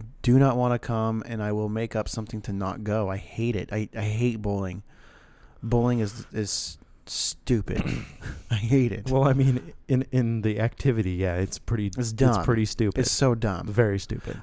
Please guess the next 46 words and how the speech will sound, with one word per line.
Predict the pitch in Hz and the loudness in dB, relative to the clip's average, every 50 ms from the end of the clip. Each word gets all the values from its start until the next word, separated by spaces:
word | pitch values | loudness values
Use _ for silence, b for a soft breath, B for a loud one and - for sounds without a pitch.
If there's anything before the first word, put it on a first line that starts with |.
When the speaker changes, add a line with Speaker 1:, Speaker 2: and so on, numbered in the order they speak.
| - - | 0 2
Speaker 1:
I'd, | 135 143 143 - | 4 4 4 4
I'd | 127 139 151 | 6 6 8
rather, | 147 160 156 147 143 135 131 | 10 8 8 8 8 6 6
like, | 120 113 107 104 98 95 - - - - - _ - | 6 4 4 2 0 -2 -6 -14 -20 -20 -20 _ -2
like | 127 127 127 | -2 2 4
I | 135 | 4
was | 143 131 | 4 4
just | 135 131 - | 4 2 0
saying, | - 135 120 | 0 0 0
I'd | 104 104 | 2 2
rather | 110 113 113 110 | 2 2 4 2
work | 107 107 110 117 113 - | 0 0 0 -2 0 0
at | 120 104 | 0 0
a | 98 | 0
sign | 90 - - - 120 117 120 113 113 | -2 -4 -4 -2 -2 0 0 -2 -2
store | 104 - - 107 101 98 95 95 90 92 - - | -2 -2 0 0 0 0 0 0 -2 -4 -4 -4
where | 117 110 | -4 -2
you, | 107 104 104 104 101 98 92 113 | -2 0 -2 -2 -2 -2 -4 -2
you | 113 107 104 | -2 -2 -2
throw | - - - - - - - - - - - - - - - - - 123 123 | -2 -4 -10 -14 -14 -16 -14 -12 -10 -10 -8 -10 -10 -12 -6 0 2 2 4
signs | 117 - - 123 123 120 | 2 2 0 0 0 0
in | 110 110 | 2 2
Speaker 2:
You | 107 104 | 2 2
Speaker 1:
the | 98 | 2
air | 101 | 2
Speaker 2:
mean | 104 92 | 2 2
you're | 113 120 | 4 4
a | 120 | 4
Speaker 1:
outside. | 117 107 | 4 6
Speaker 2:
sign | 101 127 120 120 117 | 4 4 4 2 2
spinner. | 104 - - 107 95 92 90 90 b b b b b | 0 0 0 0 0 0 -2 -4 b b b b b
Speaker 1:
Yeah, | - 127 120 | 0 0 0
sign | - - 123 120 | 2 2 0 0
spinner. | 110 - - 110 101 95 92 92 90 90 - - B B B B B B B B B | 0 -2 -2 -2 -2 -2 -2 -4 -6 -8 -12 -16 B B B B B B B B B
Or | - 131 147 | 2 4 6
making | 151 151 156 - 180 165 | 6 4 4 4 0 0
signs. | - - 127 123 131 143 131 - - | 0 0 0 0 0 -2 -2 -4 0
Making | 139 143 147 143 131 | 0 0 0 0 -2
signs | 117 - 117 110 107 | -2 -2 -2 0 -2
would | 104 101 | -2 -4
be | 101 107 | -4 -4
kinda | - - 104 95 92 | -4 -4 -6 -6 -6
fun. | - 101 95 92 101 B B B B B B B B | -6 -6 -8 -8 -10 B B B B B B B B
So | - - - 117 107 | -6 0 0 2 2
that's | 101 110 107 - - | 4 2 0 0 0
not | 104 98 90 - | -2 -4 -4 -6